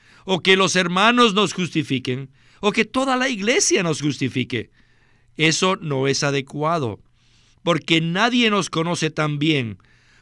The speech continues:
como nuestra propia conciencia. Y esta conciencia y su juicio es excelente. Ningún juicio de nadie es tan acertado, tan preciso, tan fino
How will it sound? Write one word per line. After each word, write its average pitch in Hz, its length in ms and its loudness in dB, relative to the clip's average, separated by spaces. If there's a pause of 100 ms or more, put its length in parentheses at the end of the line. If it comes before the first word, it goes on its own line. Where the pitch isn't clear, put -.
como 139 300 0
nuestra 135 520 -2
propia 143 680 -4
conciencia. 117 1300 -4 (640)
Y 170 120 0
esta 180 200 2
conciencia 170 880 0
y 190 140 -2
su 170 200 -2
juicio 160 680 -2 (300)
es 170 240 2
excelente. 175 1120 -4 (540)
Ningún 214 380 6
juicio 247 480 2
de 185 140 2
nadie 185 400 -2
es 143 100 -4
tan 180 160 -2
acertado, 170 800 -2 (400)
tan 139 220 -4
preciso, 165 600 -2
tan 127 280 -4
fino 233 640 0